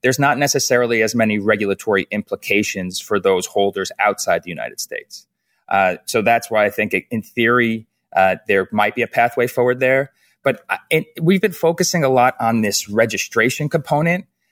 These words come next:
And I, I, I think it's sort of, it's definitely important, but it misses the forest through the trees in some sense, because what is, I think will happen before these registration issues are solved is a migration of the existing trading activity, existing custody activity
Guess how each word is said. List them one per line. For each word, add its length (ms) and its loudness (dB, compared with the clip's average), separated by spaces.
And 220 2
I, 180 0
I, 80 -4
I 100 0
think 320 -2
it's 180 -2
sort 300 0
of, 180 -2
it's 180 0
definitely 340 2
important, 300 0
but 120 2
it 80 2
misses 520 0
the 80 -4
forest 400 0
through 80 -6
the 60 -4
trees 340 0
in 80 0
some 220 -2
sense, 260 -4
because 420 -2
what 240 0
is, 280 -2
I 40 -2
think 260 0
will 80 0
happen 280 0
before 320 0
these 180 -2
registration 580 0
issues 320 -2
are 80 -2
solved 580 0
is 160 2
a 60 -2
migration 840 2
of 300 4
the 120 0
existing 540 2
trading 480 0
activity, 480 -6
existing 380 -4
custody 400 0
activity 600 -4